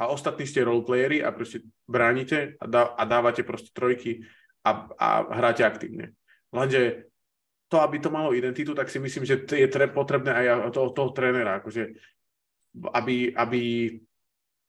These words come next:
aby tomu dal tú identitu. A práve to, čo si ty ho-, o tom, o čom si hovoril, že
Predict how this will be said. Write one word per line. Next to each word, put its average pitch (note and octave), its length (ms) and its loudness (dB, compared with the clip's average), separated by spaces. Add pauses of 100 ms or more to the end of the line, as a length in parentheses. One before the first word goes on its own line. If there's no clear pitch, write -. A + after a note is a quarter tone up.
(320)
aby A#2+ 160 -2
tomu B2+ 240 0
dal C#3 240 6
tú C3 160 2
identitu. A2+ 480 0
A G#2 80 0
práve B2 320 0
to, C3 80 -2
čo C3 160 -8
si - 80 -12
ty B2+ 160 -2
ho-, B2 80 2
o B2+ 80 0
tom, B2+ 240 -4
o B2+ 160 -4
čom B2+ 160 -8
si - 80 -6
hovoril, B2 320 6
že G#2+ 200 -2